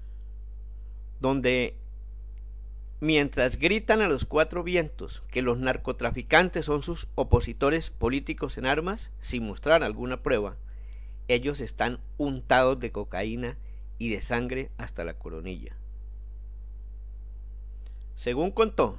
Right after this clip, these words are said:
el senador Miguel Guerra de la Espriella, más de cuarenta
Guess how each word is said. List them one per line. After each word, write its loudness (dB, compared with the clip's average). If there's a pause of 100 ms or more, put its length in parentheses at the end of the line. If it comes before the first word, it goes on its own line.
(120)
el -6
senador 4 (480)
Miguel 4
Guerra 4
de 4
la -4
Espriella, -2 (720)
más 0
de 6
cuarenta 4